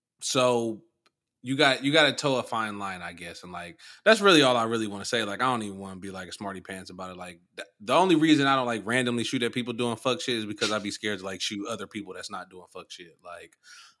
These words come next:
I'm wholeheartedly <laughs> committed to, like, shooting at people doing dumb shit. I just, like, I can't stomach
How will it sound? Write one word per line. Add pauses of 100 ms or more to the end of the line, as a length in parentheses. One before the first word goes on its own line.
(100)
I'm
wholeheartedly
<laughs>
committed
to,
like,
shooting
at
people
doing
dumb
shit.
I
just,
like, (380)
I
can't
stomach